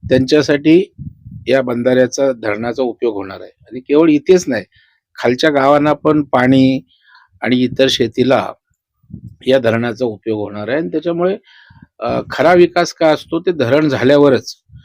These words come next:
इथल्या लोकांच्या आयुष्यात येणार आहे. कारण शेवटी तुमची आर्थिक सुबत्ता जोपर्यंत तुम्हाला येत नाही, तोपर्यंत ते रस्ते, पाण्याचं काहीच लोकांना देणं घेणं नसतं. आणि त्याच्यामुळे इथल्या आमच्या माणसांच्या खिशात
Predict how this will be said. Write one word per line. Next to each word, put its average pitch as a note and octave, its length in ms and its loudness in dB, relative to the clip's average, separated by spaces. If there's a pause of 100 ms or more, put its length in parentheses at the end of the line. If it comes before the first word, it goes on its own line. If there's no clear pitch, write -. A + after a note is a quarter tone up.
(420)
इथल्या B2 500 0
लोकांच्या A#2 600 -4
आयुष्यात A2 420 -4
येणार G#2+ 300 -6
आहे. C#3 140 -2
कारण D3 260 -8
शेवटी C#3+ 420 -6
तुमची D3 520 -6
आर्थिक A#2 680 -4 (600)
सुबत्ता D#3 500 2
जोपर्यंत D#3 480 2
तुम्हाला C3+ 260 2
येत A#2+ 260 0
नाही, F#2+ 140 -10 (680)
तोपर्यंत D3 480 2
ते D3+ 120 4
रस्ते, C#3 380 -2
पाण्याचं C3+ 480 -6
काहीच C#3+ 320 -6
लोकांना C3 340 -6
देणं A2+ 280 -4
घेणं G#2+ 280 -6
नसतं. G#2 300 -14 (640)
आणि A#2+ 140 -8
त्याच्यामुळे D3+ 400 0
इथल्या C#3+ 460 0
आमच्या C#3+ 280 -2
माणसांच्या B2+ 560 -6
खिशात C3 340 -8